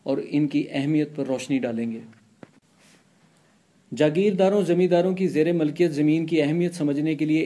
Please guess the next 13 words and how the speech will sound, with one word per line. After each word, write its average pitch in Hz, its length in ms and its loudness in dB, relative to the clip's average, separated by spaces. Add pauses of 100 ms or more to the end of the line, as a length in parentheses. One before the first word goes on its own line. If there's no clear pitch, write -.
एक 143 220 -2
दूसरे 156 320 -2
किस्म 156 280 -6
के 156 140 -4
अदाद 143 300 -2
व 151 80 0
शुमार 143 340 -2
भी 156 160 0
जहन 143 260 0
नशीन 143 340 -2
करने 139 360 -2
ज़रूरी 131 340 -2
हैं, 117 340 -10